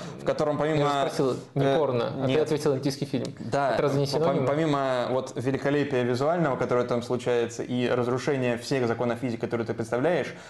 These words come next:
Speaker 1: ещё есть, конечно, и сц-, сценарная, м, сценарная ценность.
Speaker 2: А ты знаешь,
Speaker 1: Сюжетная,
Speaker 2: что
Speaker 1: может быть, не
Speaker 2: Юрген,
Speaker 1: поверишь в это,
Speaker 2: Юрген,
Speaker 1: но есть.
Speaker 2: Юрген Клоп — фанат индийского кино, и это
Speaker 1: Вот.
Speaker 2: тот факт, который
Speaker 1: Он
Speaker 2: меня
Speaker 1: наверняка
Speaker 2: очень
Speaker 1: смотрел
Speaker 2: сильно
Speaker 1: Р Р Р. Знаешь, как
Speaker 2: разочаровал.
Speaker 1: Р Р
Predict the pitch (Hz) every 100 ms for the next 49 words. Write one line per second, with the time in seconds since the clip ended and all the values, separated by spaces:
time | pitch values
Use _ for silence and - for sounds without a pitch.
0 | - - 120 123 160 139 135 - 123 127
1 | 127 120 131 127 123 117 - - - -
2 | 143 139 120 113 110 113 - 120 120 117
3 | 113 107 - 147 135 117 113 180 175 117
4 | - - - - - - 147 147 143 165
5 | 196 139 151 156 127 123 120 160 147 156
6 | 151 147 180 175 147 147 147 135 139 156
7 | 151 143 156 151 - 135 135 135 127 127
8 | 131 135 131 135 135 156 156 131 127 117
9 | 131 131 131 - 131 - 139 131 127 131
10 | 127 120 117 160 156 156 160 156 151 156
11 | 147 143 135 139 139 123 139 143 139 127
12 | 135 143 131